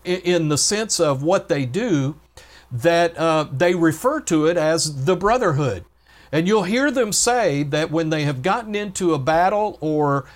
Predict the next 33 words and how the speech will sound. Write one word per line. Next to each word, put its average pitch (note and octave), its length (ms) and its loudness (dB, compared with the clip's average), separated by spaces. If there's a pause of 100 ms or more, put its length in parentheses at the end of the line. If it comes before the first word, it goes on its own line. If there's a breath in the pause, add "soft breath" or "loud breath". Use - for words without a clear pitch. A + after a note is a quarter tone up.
(180 loud breath)
there D#3+ 200 4
have D3 180 0
been, E3 420 0 (300 soft breath)
uh, C#3 360 0
you D#3+ 120 0
know, D3 80 0
skirmishes G3+ 580 -2
that E3+ 160 2
have E3 140 -2
taken D#3+ 300 -4
place, F3 420 2
you F#3+ 100 -6
know, E3 300 -2
in D3+ 160 -2
our D3 120 0
recent E3+ 380 0
history E3 460 -2
in, C3 280 -6
in C3+ 280 -4 (100)
Iraq D3 460 0
and D3+ 80 -4
Afghanistan E3+ 720 -2
and C#3+ 100 -2
those E3+ 240 0
areas, C#3+ 580 0 (420 loud breath)
and C#3+ 240 0
one G#3 240 2
of G#3 100 -4
their G3 180 0
teammates F#3 720 -4
has C#3 180 -2
gotten D#3 520 -2 (340 soft breath)
wounded C#3 840 0